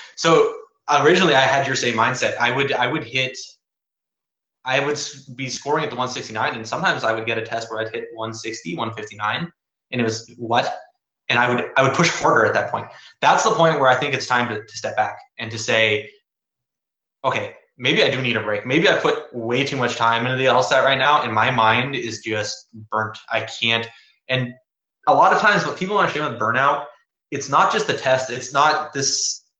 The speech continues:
this enclosed thing where only the test can burn you out. Your whole life takes, comes into account when it comes to burnout. If, if work was extra stressful, if your, your dog was sick, if, if any little thing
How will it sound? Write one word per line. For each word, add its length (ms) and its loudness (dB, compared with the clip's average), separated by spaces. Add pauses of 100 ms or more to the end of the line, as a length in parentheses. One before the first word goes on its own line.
this 480 -6
enclosed 520 0
thing 160 -4
where 160 0
only 200 2
the 100 -4
test 320 0
can 140 -8
burn 180 0
you 60 -2
out. 100 2
Your 100 -4
whole 180 -4
life 360 2 (480)
takes, 520 -6
comes 200 -2
into 160 0
account 260 0
when 80 -6
it 40 -10
comes 140 -8
to 60 -8
burnout. 260 -2
If, 180 -6
if 160 -6
work 240 4
was 120 4
extra 280 2
stressful, 760 -2 (300)
if 140 -4
your, 720 4
your 280 -6
dog 360 4
was 140 -2
sick, 240 -2
if, 220 -8
if 160 -4
any 180 2
little 240 4
thing 580 -4